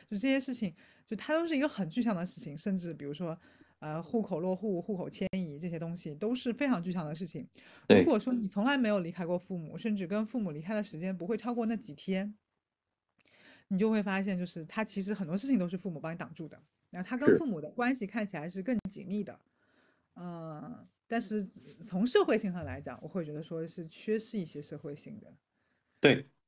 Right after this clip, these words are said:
Speaker 2: 嗯，
Speaker 1: 嗯。
Speaker 2: 所以这个事儿两方面说，一方面是你自己也确实不争气，另一方面是父母也确实，怎么说呢，舍不得放这个手。有很多父母确实是这个毛病，就是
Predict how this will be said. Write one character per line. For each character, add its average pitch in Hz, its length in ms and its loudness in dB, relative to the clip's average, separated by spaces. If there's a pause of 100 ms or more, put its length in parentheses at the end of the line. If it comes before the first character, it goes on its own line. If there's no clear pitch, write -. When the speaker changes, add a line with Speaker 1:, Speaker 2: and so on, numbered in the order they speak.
(120)
Speaker 2:
嗯， - 120 -4
Speaker 1:
嗯。 - 40 -4
Speaker 2:
所 175 160 10
以 107 500 8 (100)
这 196 140 10
个 175 80 12
事 175 100 8
儿 151 280 12
两 101 260 6
方 135 100 12
面 160 160 12
说， 98 280 4
一 135 100 6
方 156 160 10
面 143 220 10
是 120 260 12
你 101 220 6
自 143 120 -2
己 127 100 10
也 120 100 12
确 - 120 6
实 113 120 6
不 120 100 6
争 110 140 4
气， - 260 -6 (400)
另 135 160 12
一 - 20 10
方 117 140 8
面 120 260 10
是 107 400 10
父 - 180 4
母 98 180 8
也 92 100 6
确 101 200 4
实， 92 360 6 (1600)
怎 107 100 8
么 104 60 12
说 143 260 12
呢， 131 80 12
舍 - 220 8
不 95 60 8
得 104 160 12
放 151 220 10
这 131 60 10
个 131 80 2
手。 - 180 0 (760)
有 107 160 12
很 123 120 10
多 117 140 12
父 147 160 12
母 98 160 12
确 156 160 8
实 120 160 10
是 131 100 8
这 139 80 10
个 127 80 12
毛 92 240 8
病， 110 220 10
就 131 120 8
是 104 600 10